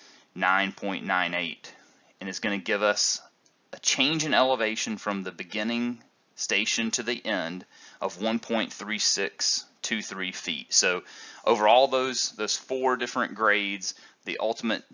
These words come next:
difference is just one point three six feet above where we started. So we need to go back to our given information. We were told that we start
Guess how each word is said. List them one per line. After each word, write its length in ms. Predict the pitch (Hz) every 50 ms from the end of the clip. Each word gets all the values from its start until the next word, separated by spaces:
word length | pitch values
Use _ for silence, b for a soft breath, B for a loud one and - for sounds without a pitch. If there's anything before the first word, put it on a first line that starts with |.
| - 110 - -
difference 560 | 117 117 104 - - 107 101 - - - -
is 160 | 98 92 -
just 260 | - 101 - - -
one 200 | 95 101 101 107
point 320 | - - 120 110 - - -
three 220 | - - 107 104
six 360 | - - 107 - - - -
feet 300 | - - 107 101 101 - -
above 480 | 95 90 82 78 92 92 98 107 104
where 160 | 104 101 98
we 140 | 98 104 120
started. 580 | 120 - - 113 98 92 85 82 82 90 107 123 - _ _ _ B B B B B B B B B B B B B B
So 120 | B - 107
we 80 | 101
need 140 | 107 107 98
to 60 | 101
go 180 | 90 101 101 101
back 320 | 98 113 113 113 - - -
to 200 | 120 110 104 101
our 180 | 98 95 95
given 340 | 95 87 113 117 113 120 120
information. 680 | 120 117 110 - 117 110 104 110 120 120 - 131 120 110
We 80 | 101 92
were 80 | 92
told 220 | - - 107 104 95
that 100 | - 69
we 80 | -
start 640 | - - - - 107 98 104 113 113 - - - -